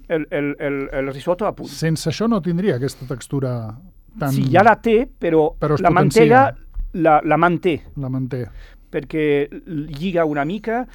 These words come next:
Speaker 2: Clar.
Speaker 1: li dona aquest, aquest sabor una mica, eh, cremós després a dintre,
Speaker 2: Sí,
Speaker 1: bueno,
Speaker 2: sí,
Speaker 1: és
Speaker 2: sí,
Speaker 1: el que
Speaker 2: sí.
Speaker 1: li dona la fini-, la finalitat.
Speaker 2: Perfecte.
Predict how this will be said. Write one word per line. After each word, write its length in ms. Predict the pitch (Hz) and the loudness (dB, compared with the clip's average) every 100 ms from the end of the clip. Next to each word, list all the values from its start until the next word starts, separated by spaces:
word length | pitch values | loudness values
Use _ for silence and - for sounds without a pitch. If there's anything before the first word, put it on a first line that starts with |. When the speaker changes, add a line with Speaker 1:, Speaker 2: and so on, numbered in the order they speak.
| - | -8
Speaker 2:
Clar. 180 | 143 131 | -6 -4
Speaker 1:
li 60 | |
dona 260 | 151 170 165 | 0 0 0
aquest, 400 | 160 165 - - - - - | -2 -4 -4 -20 -20 -20 -16
aquest 240 | 151 160 | -10 -10
sabor 380 | - 156 156 165 | -4 -4 0 0
una 160 | 160 156 | -2 -4
mica, 440 | 165 165 156 151 - _ | -4 -2 0 0 -4 _
eh, 120 | - 156 | -14 -12
cremós 720 | 170 160 156 165 160 - - | -4 -2 0 2 0 -4 -12
després 360 | 151 135 170 143 | -12 -10 -8 -6
a 80 | 143 | -4
dintre, 380 | 170 196 208 | -4 -6 -2
Speaker 2:
Sí, 40 | 214 | 0
Speaker 1:
bueno, 120 | 151 | 2
Speaker 2:
sí, 100 | 156 151 | 2 0
Speaker 1:
és 80 | 135 | 0
Speaker 2:
sí, 60 | |
Speaker 1:
el 120 | 143 | -2
que 60 | 156 165 | -2 -2
Speaker 2:
sí. 20 | |
Speaker 1:
li 100 | - | 0
dona 220 | 170 170 | 0 0
la 80 | 170 | -2
fini-, 260 | 175 170 | -4 -6
la 100 | 156 | -6
finalitat. 540 | 135 160 135 123 117 110 | -8 -8 -8 -8 -12 -10
Speaker 2:
Perfecte. 460 | 139 135 147 127 | -8 -6 -6 -8